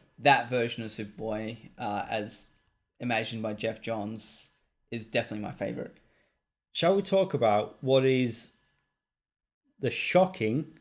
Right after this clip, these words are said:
Speaker 2: upsetting, ridiculous death of Wonder Girl? We've
Speaker 1: Yeah.
Speaker 2: got Connor Leslie back as Donna Troy. She's good in this.
Speaker 1: She's
Speaker 2: I liked her in
Speaker 1: phenomenal.
Speaker 2: that first season. When you see her suit up in her costume, she looks brilliant. She's using the,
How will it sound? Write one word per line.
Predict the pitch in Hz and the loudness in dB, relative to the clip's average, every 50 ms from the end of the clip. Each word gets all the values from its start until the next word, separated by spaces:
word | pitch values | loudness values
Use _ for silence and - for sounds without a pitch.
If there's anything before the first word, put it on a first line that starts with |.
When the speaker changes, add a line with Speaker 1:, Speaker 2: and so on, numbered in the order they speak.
| _ _ _ _ _ - | _ _ _ _ _ 2
Speaker 2:
upsetting, | 160 180 185 - - - 180 180 175 - - 113 107 110 143 147 143 - _ _ _ - 139 | 2 2 2 0 -2 2 2 2 2 0 -2 -2 -2 0 -2 -4 -6 -8 _ _ _ -6 0
ridiculous | 127 143 139 - - 233 233 233 - - 175 160 170 160 160 - | 0 0 2 2 2 0 0 0 0 0 2 4 4 2 0 0
death | - 196 160 107 101 - - - - _ _ _ _ _ _ _ _ _ _ - | 2 2 2 2 2 -2 -6 -18 -20 _ _ _ _ _ _ _ _ _ _ -6
of | 135 113 104 123 | -4 -4 -2 2
Wonder | 135 147 156 139 120 117 | 6 6 8 8 6 4
Girl? | 101 113 98 92 - - - _ _ _ _ _ _ _ _ _ _ _ - | 2 0 0 -2 -2 -8 -14 _ _ _ _ _ _ _ _ _ _ _ 0
We've | - 160 151 | 4 4 4
Speaker 1:
Yeah. | 123 110 | 6 8
Speaker 2:
got | 160 151 - - - - | 6 6 6 4 -6 -4
Connor | - 185 214 233 240 226 | 2 4 6 6 6 6
Leslie | 202 175 165 165 143 - 170 165 143 | 6 6 6 4 2 0 0 0 0
back | - - 170 185 180 - | 2 2 0 0 0 -2
as | 185 | -2
Donna | 185 - 180 175 180 175 | 0 0 0 0 0 -2
Troy. | 180 - - 135 131 131 135 139 135 135 - - - _ _ _ _ _ _ _ _ _ _ _ | -2 -2 0 4 4 6 6 4 2 0 -4 -14 -20 _ _ _ _ _ _ _ _ _ _ _
She's | - - 202 247 262 220 | -4 2 4 4 4 4
good | - - 247 269 233 | 4 6 6 6 6
in | 196 127 113 | 6 4 6
this. | 127 180 220 - - - - - - _ | 4 2 2 0 -4 -10 -12 -14 -16 _
Speaker 1:
She's | - - 151 147 | -2 2 4 6
Speaker 2:
I | 156 | 8
liked | 175 214 - | 10 10 10
her | - | 10
in | 330 | 8
Speaker 1:
phenomenal. | 139 226 226 240 233 | 8 6 4 4 4
Speaker 2:
that | - - | 2 2
first | 214 214 208 202 - | 2 2 2 2 0
season. | - 160 151 147 135 156 156 160 165 - | 0 0 2 2 2 2 0 0 0 0
When | 147 175 220 | 2 2 4
you | 240 | 2
see | 220 226 - 254 240 | 2 0 0 2 2
her | 196 | 2
suit | 185 - - 214 214 196 196 - | 2 2 2 4 4 4 2 2
up | 214 202 208 - | 0 0 2 0
in | 147 156 | 2 4
her | 151 143 | 4 4
costume, | 139 - - - 180 185 185 185 - 160 147 135 | 2 0 -2 0 2 2 2 2 0 0 2 2
she | 123 - - 160 | 2 0 0 0
looks | 147 147 147 - - _ _ _ | 0 -2 -4 -6 -12 _ _ _
brilliant. | - 185 202 214 220 214 202 170 143 135 131 - - - - - - - | -8 2 6 8 10 10 10 8 6 4 0 -2 -8 -18 -20 -20 -20 -12
She's | - 156 147 143 143 | -6 -4 -2 0 2
using | 160 156 139 123 127 113 | 2 2 2 2 0 0
the, | 107 107 | 0 -2